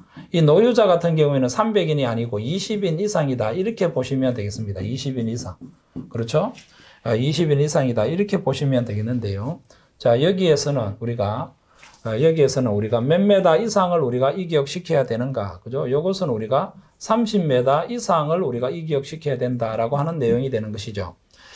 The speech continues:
자, 그러면 여기에서 우리가 암기할 때는, 그죠? 암기할 때는 우리가 어떻게 하면 암기가 쉬운가?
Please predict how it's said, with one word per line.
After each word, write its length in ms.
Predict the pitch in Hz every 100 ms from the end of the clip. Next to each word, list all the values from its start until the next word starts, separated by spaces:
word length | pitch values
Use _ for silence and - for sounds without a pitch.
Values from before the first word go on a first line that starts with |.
| - - - -
자, 160 | - 143
그러면 540 | 196 175 147 131 113
여기에서 460 | 165 175 143 135 151
우리가 600 | 117 123 107 107 135 120
암기할 500 | 151 185 202 151 139
때는, 400 | 147 143 113 98
그죠? 240 | - 139 143
암기할 540 | 120 147 156 131 120
때는 180 | 123 113
우리가 300 | 110 110 147
어떻게 380 | 175 226 208 180
하면 300 | 143 143 117
암기가 440 | 120 131 - 127
쉬운가? 560 | - 123 123 98 -